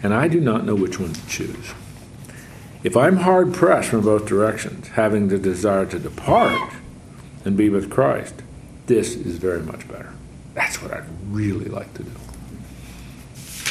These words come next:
But he seems to resolve it with what he says in verse twenty-five and following.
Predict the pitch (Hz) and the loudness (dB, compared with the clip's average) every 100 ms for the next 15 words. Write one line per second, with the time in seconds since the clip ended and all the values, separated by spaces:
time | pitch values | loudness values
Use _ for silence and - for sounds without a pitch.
0 | - - - - - 123 131 143 - 170 | -6 -12 -18 -10 2 4 6 2 4 4
1 | 165 160 - 131 117 113 98 - 127 143 | 4 2 2 4 6 4 2 0 2 4
2 | 185 190 87 87 - - - - - - | 6 4 2 -2 -4 -12 -14 -16 -20 -20
3 | - - - - - 117 107 120 113 113 | -20 -20 -20 -18 -6 -2 0 4 4 4
4 | - 117 101 104 101 101 95 - 98 92 | 2 0 2 -2 -2 -2 -4 -4 -4 -4
5 | 92 98 - - 101 - - - - - | -4 -4 -4 -6 -8 -6 -6 -6 -8 -10